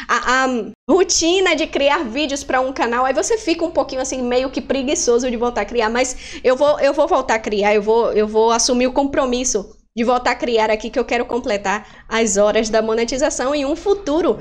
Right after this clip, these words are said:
falar aí se esse canal foi monetizado ou não. Espero que você tenha gostado desse conteúdo e espero que você tenha se motivado também com esse conteúdo. E pra você não ficar somente com esse vídeo, eu vou estar deixando outros vídeos aqui que falam sobre o tema de canais de música sem direitos autorais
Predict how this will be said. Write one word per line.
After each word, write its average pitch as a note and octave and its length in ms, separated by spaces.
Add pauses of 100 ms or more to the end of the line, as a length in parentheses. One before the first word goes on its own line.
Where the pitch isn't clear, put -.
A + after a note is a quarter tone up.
(200)
falar C4 400
aí A#3+ 180
se B3 140
esse A#3 160
canal A3+ 300
foi B3+ 360
monetizado A3+ 920
ou A3+ 200
não. F3 280 (100)
Espero E4+ 220
que D4+ 120
você D4 140
tenha C#4 200
gostado B3+ 380
desse A#3+ 220
conteúdo D#4 680
e D4+ 80
espero D4+ 300
que - 60
você C4+ 200
tenha C4+ 180
se C#4 160
motivado C4 840
também A#3 320
com A#3 100
esse G#3+ 200
conteúdo. C#4+ 600 (280)
E D4+ 80
pra G#4+ 100
você A4 200
não A4 100
ficar G4 240
somente D4+ 400
com C4 60
esse C4+ 200
vídeo, B3+ 200
eu A#3+ 40
vou A#3+ 60
estar A#3 240
deixando A#3 480
outros C#4+ 540
vídeos G#3+ 360
aqui C#4 600
que E4 100
falam D4+ 420
sobre C#4 240
o C#4+ 60
tema B3+ 240
de B3+ 80
canais B3+ 300
de C4+ 80
música A#3 280
sem A3+ 220
direitos G#3+ 420
autorais A#3+ 580